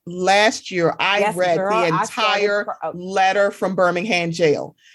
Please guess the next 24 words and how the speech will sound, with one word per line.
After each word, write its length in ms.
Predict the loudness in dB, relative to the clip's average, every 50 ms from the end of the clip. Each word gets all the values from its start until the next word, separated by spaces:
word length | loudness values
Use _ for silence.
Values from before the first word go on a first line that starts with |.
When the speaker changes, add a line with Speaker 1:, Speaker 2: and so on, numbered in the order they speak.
| _ _
Speaker 1:
And 120 | 2 2 4
Speaker 2:
When 40 | 4 4
Speaker 1:
I 60 | 4
Speaker 2:
I 20 |
Speaker 1:
was 160 | 2 0 0
Speaker 2:
tell 80 | 0 2
Speaker 1:
like, 180 | 2 2 2 2
Speaker 2:
you, 180 | -2 -4 -8 -12
Jesus. 260 | _ -14 -12 -10 -6 0
Speaker 1:
"Why 440 | 2 2 4 4 4 4 4 2 2
nobody 720 | 2 2 0 0 0 -2 -2 -2 -2 -2 0 0 0 0
is 180 | 0 -2 -4 -4
learning 520 | -4 -2 -2 -2 -2 -4 -4 -4 -4 0
this?" 200 | 0 0 0 0
'Cause 220 | 0 0 0 0 0
it's 160 | -2 -2 0
like, 180 | 0 0 2
you 120 | 2 2 2
know, 260 | 2 2 0 0 0
parts 420 | -2 -4 -2 -2 0 0 0 0
of 160 | 0 0 0 -2
it. 140 | -6 -8 -10 _ _ _ _ _ _ _ _ _ -2
And 120 | 0 0
I 60 | 2